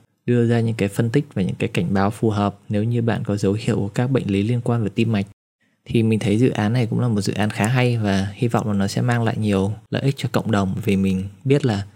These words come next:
trên thế giới mỗi năm có rất nhiều người mắc những cái bệnh liên quan về tim mạch mà không được cảnh báo kịp thời ấy,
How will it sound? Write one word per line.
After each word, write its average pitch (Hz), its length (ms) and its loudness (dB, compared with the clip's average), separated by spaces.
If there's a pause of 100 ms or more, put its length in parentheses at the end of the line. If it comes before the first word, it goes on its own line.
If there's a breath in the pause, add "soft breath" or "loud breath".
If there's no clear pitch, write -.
(140)
trên 113 100 0
thế 113 180 0
giới 98 160 4
mỗi 107 180 0
năm 113 180 0
có 104 100 0
rất 123 140 2
nhiều 120 180 2
người 101 360 0
mắc 123 240 -2
những 123 120 0
cái 101 140 -2
bệnh 110 220 2
liên 113 180 0
quan 107 180 -2
về 98 60 0
tim 107 260 0
mạch 101 120 0 (200)
mà 104 100 -4
không 117 260 0
được 104 140 0
cảnh 95 200 0
báo 101 460 0
kịp - 180 0
thời 98 300 0
ấy, 135 100 -2